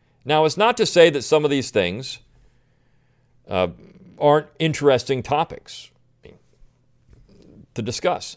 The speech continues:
but when you normalize this kind of intellectual activity, you create an environment of hostility.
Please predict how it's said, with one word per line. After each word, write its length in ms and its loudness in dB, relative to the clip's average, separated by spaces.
but 320 2
when 200 2
you 120 0
normalize 840 2
this 320 0
kind 680 -4
of 600 0
intellectual 680 2
activity, 600 -2
you 160 -4
create 360 2
an 60 -6
environment 500 2
of 100 -10
hostility. 680 -4